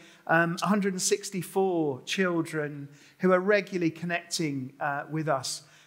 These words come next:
whatever regular looks like in, in our age now, however many times a month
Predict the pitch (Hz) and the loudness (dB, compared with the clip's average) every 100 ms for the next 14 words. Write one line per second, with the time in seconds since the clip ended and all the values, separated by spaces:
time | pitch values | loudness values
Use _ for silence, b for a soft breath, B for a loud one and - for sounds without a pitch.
0 | b - 151 - 160 156 160 160 156 147 | b 0 2 2 2 0 0 -2 -4 -4
1 | 147 165 - 151 131 139 147 147 147 151 | -2 -2 -2 -2 -2 -2 -4 -4 -6 -10
2 | 143 143 143 147 151 143 139 135 123 123 | -6 0 0 2 0 -2 -6 -10 -10 -10
3 | 139 131 139 139 139 143 131 139 143 135 | -10 -12 -12 -12 -10 -8 -8 -6 -6 -6
4 | - | -12